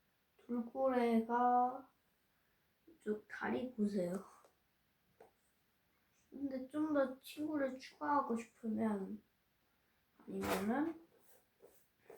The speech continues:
그렇게 좀 이렇게 해서, 뒤에 그림은 이쪽에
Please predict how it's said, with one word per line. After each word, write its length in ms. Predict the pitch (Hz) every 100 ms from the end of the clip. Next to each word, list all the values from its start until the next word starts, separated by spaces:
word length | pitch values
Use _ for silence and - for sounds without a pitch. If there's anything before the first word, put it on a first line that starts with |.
| - _ _ _ _ _ _ _ _ _ _ _ _ _ - _ _ _
그렇게 640 | - 208 208 - 226 214 214 _
좀 340 | 226 220 226 - _ _ _ _ _ _ _ _ _ _ _ _
이렇게 760 | 214 214 - - 190 196 208 214
해서, 480 | 214 - 247 226 214 - - - - - - - - - - - - - -
뒤에 360 | 269 302 311
그림은 760 | 320 320 311 285 277 269 247 226
이쪽에 1040 | 214 214 - 220 226 226 214 202 190 -